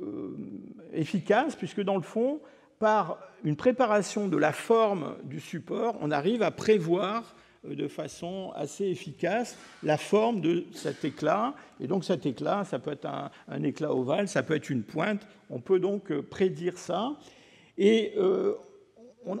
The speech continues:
on a, on a longtemps considéré le, le Levallois comme une, une de ces innovations du,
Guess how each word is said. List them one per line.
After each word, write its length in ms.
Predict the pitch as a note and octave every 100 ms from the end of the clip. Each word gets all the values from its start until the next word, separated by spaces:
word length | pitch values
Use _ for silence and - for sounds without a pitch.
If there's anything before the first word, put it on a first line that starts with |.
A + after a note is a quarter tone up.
| A3
on 100 | F3+
a, 240 | G3 F#3 -
on 120 | E3+
a 120 | F3 F3 -
longtemps 600 | D#3+ A3+ A#3 C4+ B3+ A3
considéré 760 | - G3+ - G3 E3 D3+ G#3 A3+
le, 320 | F3 E3+ -
le 120 | D#3
Levallois 680 | E3+ F3 D3 C#3+ D#3 F#3 A#3+
comme 360 | - F#3 F3 E3+
une, 720 | D3+ F#2 - - C#3+ - A2+
une 220 | - G#3+ A3+
de 100 | E3+
ces 360 | - D3 D3+
innovations 800 | F3+ F3 D#3 D3 - D#3 E3 F#3
du, 400 | D3 C#3 C3+ D3